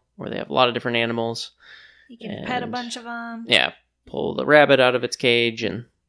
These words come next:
Speaker 2: Got to
Speaker 1: and
Speaker 2: hold a snake tonight.
Speaker 1: Yeah.
Speaker 2: That's pretty cool.
Speaker 1: Yeah, go looking at, uh, giant tanks of fish.
Speaker 2: Yeah.
Speaker 1: Seeing the birds. Yes.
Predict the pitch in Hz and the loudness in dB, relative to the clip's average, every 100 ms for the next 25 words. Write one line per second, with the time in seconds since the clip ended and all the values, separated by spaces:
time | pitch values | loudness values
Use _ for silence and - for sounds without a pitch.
0 | _ 233 - 214 240 220 - 226 233 240 | _ -10 -8 -8 -8 -8 -10 -12 -14 -16
1 | - 247 247 254 - _ 392 359 57 - | -16 -14 -14 -14 -18 _ 2 2 2 -6
2 | 214 214 - 214 _ 226 _ _ _ - | -12 -18 -18 -18 _ -20 _ _ _ -2
3 | 135 107 - 113 120 123 - - - - | 0 0 0 -2 0 -2 -6 -8 -6 -4
4 | - - - - 123 117 - 120 113 113 | -6 -10 -14 0 2 2 -2 -8 -6 -10
5 | - 107 107 - - - _ _ _ 220 | -2 -2 -2 -6 -12 -16 _ _ _ -12
6 | 196 - - - 117 107 101 104 107 107 | -10 -12 -10 -4 -2 0 2 2 2 -2
7 | - - _ _ _ _ _ _ _ _ | -8 -10 _ _ _ _ _ _ _ _
8 | 202 - - - | -4 -4 -4 -8